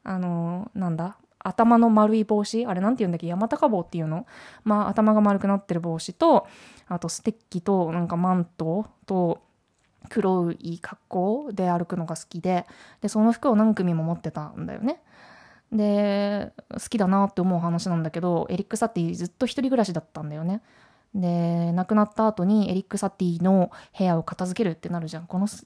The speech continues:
好きな話だから繰り返しちゃうんだけどさ。で、片付けるってなった時に、その何組も何組も同じ服と、部屋の奥にね、好きだった女の子、シュザンヌ・パラドンちゃんっていう、シュザンヌちゃん、好きだった女の子の髪の毛がさ、大事に貼ってあった。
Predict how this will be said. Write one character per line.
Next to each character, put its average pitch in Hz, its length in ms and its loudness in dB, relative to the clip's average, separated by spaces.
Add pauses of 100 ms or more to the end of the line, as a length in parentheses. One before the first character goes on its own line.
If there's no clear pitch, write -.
好 - 120 -14
き 294 100 0
な 254 80 2
話 185 260 -2
だ 170 80 -2
か 165 60 -4
ら 180 80 -6
繰 - 120 -8
り 214 60 -2
返 226 180 -2
し - 60 -8
ち - 60 -10
ゃ 185 40 -4
う - 40 -6
ん - 40 -6
だ 151 60 -8
け - 80 -10
ど - 100 -8
さ。 - 180 -14 (340)
で、 170 320 -4
片 - 220 -6
付 180 100 -8
け 190 60 -2
る 175 60 0
っ - 40 -6
て 175 80 -4
な 180 120 2
っ - 20 -4
た 170 100 -10
時 - 220 -8
に、 247 260 0
そ 175 140 -8
の 170 80 -2
何 202 160 2
組 180 240 0
も 170 100 2
何 202 220 4
組 190 220 0
も 247 280 4
同 185 300 0
じ 180 100 -2
服 - 220 -8
と、 240 280 0 (360)
部 214 80 0
屋 196 120 2
の 185 160 2
奥 175 180 -6
に 165 120 -2
ね、 175 260 -4
好 - 60 -10
き 214 120 -4
だ 175 80 0
っ 170 140 -6
た 165 140 -8
女 180 300 0
の 170 80 0
子、 165 200 -8
シ - 160 -8
ュ - 40 -2
ザ 196 100 -2
ン 202 120 2
ヌ・ 190 100 0
パ 202 120 -2
ラ 165 80 -2
ド 156 120 -6
ン 156 80 -8
ち - 80 -12
ゃ 156 80 -8
ん 147 60 -10
っ - 20 -14
て 175 100 -12
い 170 100 -10
う、 - 60 -14
シ - 140 -12
ュ 180 40 -4
ザ 185 120 -2
ン 170 100 -2
ヌ 156 80 -6
ち - 80 -12
ゃ 156 60 -10
ん、 156 60 -12
好 - 40 -14
き - 180 -12
だ 165 80 -4
っ - 60 -10
た - 80 -8
女 185 160 0
の 175 100 0
子 156 260 -14
の 226 280 6 (240)
髪 196 240 6
の 196 100 6
毛 180 140 -2
が 170 120 -4
さ、 - 280 -10
大 170 220 -2
事 180 100 -6
に 165 60 -4
貼 165 140 -10
っ - 40 -20
て - 160 -10
あ 160 60 -8
っ - 140 -16
た。 - 160 -16